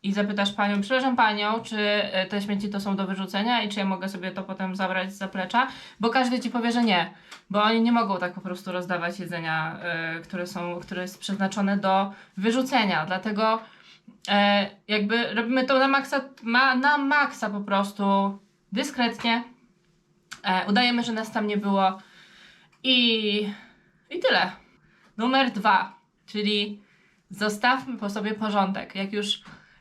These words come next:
jesteś na tym śmietniku i znajdziesz go i, em,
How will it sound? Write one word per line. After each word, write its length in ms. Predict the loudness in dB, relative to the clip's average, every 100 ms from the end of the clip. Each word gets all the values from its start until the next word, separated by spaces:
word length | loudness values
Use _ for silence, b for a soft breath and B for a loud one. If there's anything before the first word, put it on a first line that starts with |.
| -4
jesteś 460 | 2 2 0 -4
na 100 | -4
tym 160 | -4 -4
śmietniku 520 | -6 -8 -10 -12 -10
i 60 | -4
znajdziesz 500 | 2 2 2 -4 -8
go 320 | -6 -6 -8 -8
i, 580 | -2 0 2 2 0 -4
em, 880 | -4 -2 -2 -2 -4 -6 -6 -6 -8